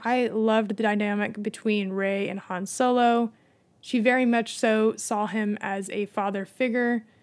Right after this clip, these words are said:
even in the short time that they were together, and how Han Solo, like,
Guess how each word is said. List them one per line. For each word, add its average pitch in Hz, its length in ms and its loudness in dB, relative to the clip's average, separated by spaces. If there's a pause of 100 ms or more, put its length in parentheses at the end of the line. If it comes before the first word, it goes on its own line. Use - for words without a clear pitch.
(580)
even 262 220 6
in 240 80 4
the 233 80 2
short 220 280 -2
time 220 380 2
that 202 100 -2
they 208 140 -6
were 196 80 -4
together, 214 720 0
and 208 260 -2
how 190 160 -4
Han 226 320 0
Solo, 220 420 0
like, 202 320 -2